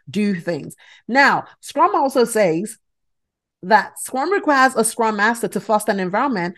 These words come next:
where the Scrum team and the stakeholders inspect the results and adjust for the next sprint. You have to figure out, like, "How can I do this?" So basically, what I'm trying to tell you today is you need to start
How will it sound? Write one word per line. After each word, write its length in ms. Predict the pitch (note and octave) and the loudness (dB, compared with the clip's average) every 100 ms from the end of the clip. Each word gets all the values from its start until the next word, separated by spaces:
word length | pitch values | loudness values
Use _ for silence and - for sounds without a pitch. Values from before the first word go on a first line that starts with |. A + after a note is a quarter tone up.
| - - | -16 -10
where 180 | F3 D4 | 4 4
the 120 | G4 | 4
Scrum 400 | E4+ - C4 A#3+ | -2 0 0 0
team 240 | A#3 B3 A#3 | -2 -6 -4
and 160 | G3+ | -2
the 60 | G3 | -4
stakeholders 760 | F#3+ D4 E4+ C#4+ A3+ G3+ G3 | -4 -4 -4 2 2 2 -2
inspect 640 | - F#3+ F#3 - G3+ - - | -4 -6 -6 -4 -4 -4 -4
the 100 | F3 | -2
results 440 | E3+ - E3+ G#3 | -2 -2 -4 -4
and 120 | D#3 | -4
adjust 400 | E3+ E3 F3 - | -6 -4 -6 -6
for 80 | F3 | -6
the 120 | G#3 | -4
next 240 | B3+ C#4 - | -4 -4 -2
sprint. 420 | G#4 - - _ _ _ _ _ | -2 -2 -6 _ _ _ _ _
You 80 | D#4+ | -2
have 100 | G#4 | 0
to 60 | A4 | 0
figure 220 | A4 F4+ | 0 2
out, 160 | D#4 A3 | 2 2
like, 180 | F3+ - | -2 -6
"How 360 | _ - F4+ B4+ | _ 0 0 0
can 200 | A#4+ G4 | -2 0
I 140 | E4+ | 0
do 300 | A#3+ C4 D4 | 0 -2 -2
this?" 400 | G3 D3+ - - - _ _ _ _ _ | -2 -6 -8 -18 -20 _ _ _ _ _
So 420 | - D#4 G3 - - D3+ | 0 2 2 -4 -10 -2
basically, 440 | C#4+ G#4+ G#4+ - | 2 4 2 0
what 160 | B3 D4+ | 2 2
I'm 140 | G4 | 2
trying 180 | F#4 D#4+ | 2 2
to 80 | D#4+ | 2
tell 220 | C4 B3+ | 0 0
you 100 | A#3+ | 0
today 380 | A#3 A3 G#3+ G3 | -4 0 2 2
is 400 | F3+ E3 C#3+ - _ _ - | 0 0 -2 -6 _ _ -2
you 180 | A3+ | 2
need 220 | A#3+ C#4 E4 | 4 2 0
to 80 | D4 | 0
start 260 | - A#3+ | 0 0